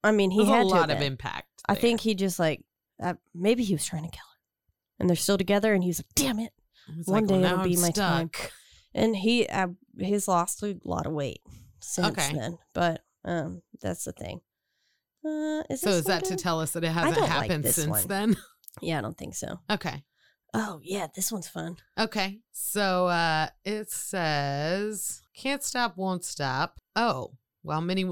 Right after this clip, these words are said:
Speaker 2: ladies have trouble finding their O, that means orgasm. What happens if you get results that are too effective?"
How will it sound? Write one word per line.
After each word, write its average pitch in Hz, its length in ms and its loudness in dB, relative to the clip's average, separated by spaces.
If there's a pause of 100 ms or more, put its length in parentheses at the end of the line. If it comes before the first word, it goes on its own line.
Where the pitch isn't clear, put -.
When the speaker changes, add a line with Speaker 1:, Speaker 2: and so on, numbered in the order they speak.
(100)
Speaker 2:
ladies 170 340 0
have 180 140 -6
trouble 170 320 -4
finding 226 560 -4
their 220 280 -6
O, 151 460 -2 (240)
that 202 200 -6
means 165 320 -6
orgasm. 139 880 -10 (840)
What 190 140 0
happens 185 320 0
if 175 120 -6
you 175 60 -6
get 214 180 -4
results 202 380 -4
that 190 120 -4
are 185 80 -2
too 262 380 0
effective?" - 760 -8